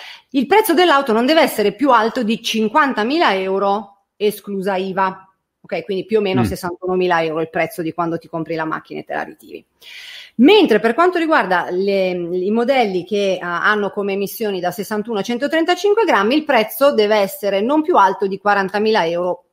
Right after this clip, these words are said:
Speaker 1: più, ehm, iva esclusa.
Speaker 2: Ok.
Speaker 1: Quindi i-, intanto c'è questa grossa differenza, no?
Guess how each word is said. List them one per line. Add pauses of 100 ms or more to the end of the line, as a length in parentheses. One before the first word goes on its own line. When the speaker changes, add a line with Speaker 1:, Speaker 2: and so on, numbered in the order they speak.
Speaker 1:
più, (280)
ehm, (120)
iva
esclusa. (540)
Speaker 2:
Ok.
Speaker 1:
Quindi
i-,
intanto
c'è
questa
grossa
differenza,
no?